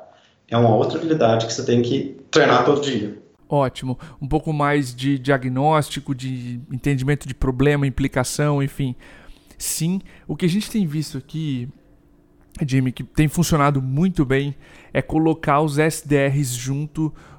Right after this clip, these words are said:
Speaker 2: nos roleplays, tá? Nos, nos bootcamps, aqui nas reuniões de sexta-feira, junto com os vendedores pra analisar as calls, enfim. Ele ou ela já vai sentindo como é que é a, o próximo passo,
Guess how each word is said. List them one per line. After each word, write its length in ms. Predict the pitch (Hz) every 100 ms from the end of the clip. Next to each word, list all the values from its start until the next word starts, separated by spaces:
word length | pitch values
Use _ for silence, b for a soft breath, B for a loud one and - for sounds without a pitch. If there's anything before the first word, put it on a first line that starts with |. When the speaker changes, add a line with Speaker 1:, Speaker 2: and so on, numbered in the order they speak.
| B
Speaker 2:
nos 300 | 139 139 127
roleplays, 640 | 135 147 - 135 123 120
tá? 300 | - 123 135
Nos, 420 | 139 131 127 - -
nos 380 | 131 127 123
bootcamps, 760 | 131 131 - - 139 151 139 127
aqui 220 | 127 139
nas 160 | 135 131
reuniões 360 | 131 127 135
de 60 | 123
sexta-feira, 760 | 135 127 131 - 143 139 131 - B B
junto 440 | 123 156 196 190
com 160 | - 156
os 100 | 131
vendedores 500 | 135 131 131 135 123
pra 200 | 131 127
analisar 680 | 127 127 123 135 131 143
as 160 | 143 -
calls, 460 | 131 127 135 131
enfim. 340 | 123 - 139 123 b b b b b b b - _
Ele 240 | - 170 165
ou 80 | 147
ela 180 | 156
já 140 | 160 143
vai 220 | 139 156
sentindo 920 | - - 160 147 - 170 196 175 151 - b b
como 300 | - 151 147
é 120 | 143
que 140 | 143 143
é 240 | 135 143 - -
a, 100 | 127 -
o 80 | -
próximo 520 | - 135 135 - 135
passo, 560 | 127 139 135 139 - 135